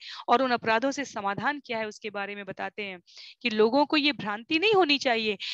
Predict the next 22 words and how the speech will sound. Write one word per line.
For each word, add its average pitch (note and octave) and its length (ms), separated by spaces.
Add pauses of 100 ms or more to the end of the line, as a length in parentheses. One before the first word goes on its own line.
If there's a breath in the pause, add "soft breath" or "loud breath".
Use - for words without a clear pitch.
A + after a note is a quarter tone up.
(100)
क्योंकि F4+ 220
परमात्मा D#4+ 600
हर D#4 220
प्राणी D4+ 360
के D4 120
हृदय B3+ 260
में B3+ 120
वास A3+ 280
करते A3 320
हैं। A3 200 (380 loud breath)
तो C#4+ 300 (380 loud breath)
ये C4+ 100
जो D4 260
आत्मा D4+ 460
है, A#3+ 280 (220)
वो C#4+ 100
परमात्मा D4 580
के D4+ 140
समकक्ष - 580
हो A3 100
गई। G3 140
नहीं, A#3 260